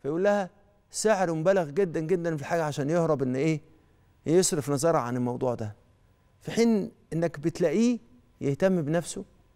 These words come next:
بيصرف على نفسه، ومنجه نفسه، ومتع ذاته،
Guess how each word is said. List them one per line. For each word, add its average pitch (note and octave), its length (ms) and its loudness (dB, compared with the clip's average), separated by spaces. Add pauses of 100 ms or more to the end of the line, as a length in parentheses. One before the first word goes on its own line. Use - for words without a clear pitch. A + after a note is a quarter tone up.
بيصرف D#3+ 400 2
على C#3+ 140 2
نفسه، E3+ 360 -4 (680)
ومنجه D3 520 2
نفسه، D3+ 340 -6 (960)
ومتع B2+ 760 0 (160)
ذاته، E3 420 0